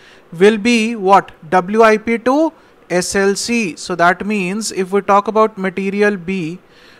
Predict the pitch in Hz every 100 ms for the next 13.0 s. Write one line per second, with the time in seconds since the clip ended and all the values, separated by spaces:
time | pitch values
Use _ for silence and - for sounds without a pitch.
0 | _ 180 190 220 214 175 180 175 226 -
1 | 208 208 208 208 220 196 214 269 _ _
2 | _ _ _ _ _ _ _ _ _ _
3 | _ _ - - _ _ _ - 170 196
4 | 208 175 185 208 214 208 226 226 220 196
5 | 196 190 196 175 196 226 185 160 185 196
6 | 208 202 202 208 185 170 - _ _ _
7 | _ _ _ _ - 170 170 190 180 214
8 | 214 - 190 185 196 196 202 196 190 190
9 | 180 180 180 160 160 - - 165 _ _
10 | _ _ _ _ _ _ _ _ _ _
11 | _ _ _ _ _ _ _ _ _ _
12 | _ - _ 175 170 160 175 180 196